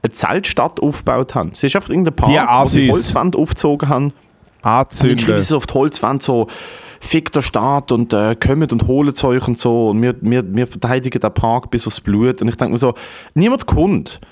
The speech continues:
Speaker 1: Niemand kommt und nimmt euch euren Park weg.
Speaker 2: Das weißt du nicht.
Speaker 1: Und so in der Schweiz hast du so Spendenaktionen für die Ukraine und du bist so, „Hey, stand with Ukraine.“ Und da ist wirklich so Kleber so,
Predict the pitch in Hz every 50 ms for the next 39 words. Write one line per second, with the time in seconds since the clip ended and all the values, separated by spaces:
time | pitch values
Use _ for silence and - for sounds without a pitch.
0 | _ _ _ _ _ _ _ _ _ _ _ _ _ _ - 151 196 226 240 233
1 | - - - 185 190 180 180 127 - 135 143 151 170 185 - - - 135 139 -
2 | - 139 127 117 - - - - 95 95 131 160 170 165 - - 113 - - -
3 | - - 85 - - - _ - 117 - 117 113 - - - _ _ - 117 -
4 | - - 113 104 120 123 143 139 - 156 139 139 139 139 113 92 90 - - _
5 | _ _ _ _ _ _ _ _ _ _ _ _ _ - - _ _ _ _ _
6 | _ _ _ _ _ _ _ _ _ _ _ _ _ - - - - - _ _
7 | - - 123 123 170 160 143 143 - - 160 196 180 - - 160 143 - 135 120
8 | - - - 135 143 175 180 180 160 160 147 - - - 135 135 135 139 135 131
9 | 127 120 - 127 123 110 110 113 113 - - 113 127 147 151 139 139 135 135 131
10 | 127 110 110 110 123 120 - - 120 107 104 139 139 143 139 135 127 117 - -
11 | - 117 127 131 127 123 - 131 117 - - 123 123 120 127 131 - 110 107 -
12 | 143 143 - - 139 131 117 - - 117 - - 120 101 98 117 135 - 135 117
13 | - 120 110 104 98